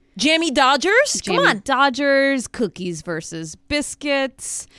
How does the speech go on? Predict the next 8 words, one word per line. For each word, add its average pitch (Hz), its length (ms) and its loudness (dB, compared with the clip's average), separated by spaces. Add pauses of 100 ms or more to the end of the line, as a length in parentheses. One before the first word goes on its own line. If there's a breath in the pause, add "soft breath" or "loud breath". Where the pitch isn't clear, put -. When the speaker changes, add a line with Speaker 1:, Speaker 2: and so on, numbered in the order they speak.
(180 loud breath)
Speaker 2:
And 285 200 0
then 277 120 2
obviously 185 840 -2
to 202 200 -12
flip 185 300 -8
it, 170 260 -4
we 170 220 -6
had 156 380 -8